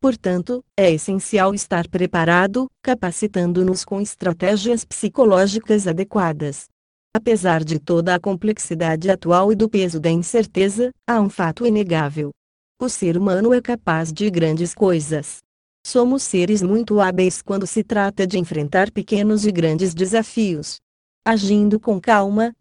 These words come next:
apoiando uns aos outros e criando alianças e compromissos globais adequados, vamos resolver essa situação com sucesso.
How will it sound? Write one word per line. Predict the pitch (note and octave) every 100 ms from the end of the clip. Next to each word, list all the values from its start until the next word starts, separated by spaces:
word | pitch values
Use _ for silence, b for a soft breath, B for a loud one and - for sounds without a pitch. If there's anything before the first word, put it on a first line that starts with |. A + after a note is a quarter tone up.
| -
apoiando | A#3 G#3 G#3 F#3+ F3+ F3+
uns | E3
aos | D3 D3 F3+
outros | G3+ G#3+ G#3 G#3
e | A#3+
criando | A3 A3 F3 F#3+
alianças | F#3+ F#3+ F3+ A3+ C4 A3+
e | A#3+
compromissos | G#3 F3+ A3 G3 F#3 - E3
globais | F#3 G3 F#3 F3+ E3+
adequados, | E3 G3 F3 D#3+ F3+ B3 - - -
vamos | G3 G3+ G#3+ -
resolver | F3+ E3 D#3+ D3+ F3 D#3
essa | D#3 A3+
situação | A3 A#3+ G#3 F3 - F#3+
com | F3+ F#3+
sucesso. | - G3+ G3 D#3+ - D3